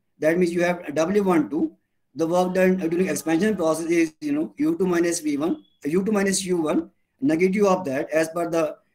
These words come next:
uh, first law of thermodynamics for a process. You choose the first law of thermodynamics for a process, uh, then you see del Q is equal to zero, then, uh, uh, then substitute the, uh, values of U two and U one, you get a, a corresponding value of work done during expansion as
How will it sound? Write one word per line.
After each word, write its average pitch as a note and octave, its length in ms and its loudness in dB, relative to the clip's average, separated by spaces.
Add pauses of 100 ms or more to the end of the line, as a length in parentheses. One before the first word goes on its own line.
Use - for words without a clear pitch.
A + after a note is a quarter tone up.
(160)
uh, D3 180 -2
first E3 240 -2
law F3+ 120 2
of - 40 -6
thermodynamics E3 420 0
for E3 140 -2
a E3 100 -2
process. C#3+ 540 -2 (220)
You D#3+ 180 0
choose G#3 280 -2
the A3+ 100 0
first F#3 240 -2
law F#3 80 2
of F#3 60 0
thermodynamics F#3+ 420 0
for E3 120 -2
a F3 100 -4
process, C#3+ 520 -6 (460)
uh, D#3+ 80 -2
then F#3 260 4
you F#3 120 2
see F#3 380 -4
del E3+ 240 2
Q F3+ 120 -2
is F#3 100 0
equal F3+ 200 -6
to E3+ 80 -2
zero, D#3 480 -2
then, F3 260 0
uh, E3+ 220 -2 (320)
uh, C#3+ 80 -4
then F3 220 0
substitute F#3+ 480 -2
the, E3 280 0 (100)
uh, C#3+ 120 -6
values D#3+ 420 0
of F3 220 -2
U E3+ 160 4
two F#3 140 0
and E3 180 4
U C#3+ 100 -2
one, D3 260 -4 (140)
you D#3 120 0
get F#3 160 2
a, E3+ 180 0
a C#3 40 -8
corresponding F3 400 2
value E3+ 220 0
of E3 140 -2
work F3 240 0
done F3+ 100 -2
during F3 200 2
expansion E3 500 0
as E3 260 0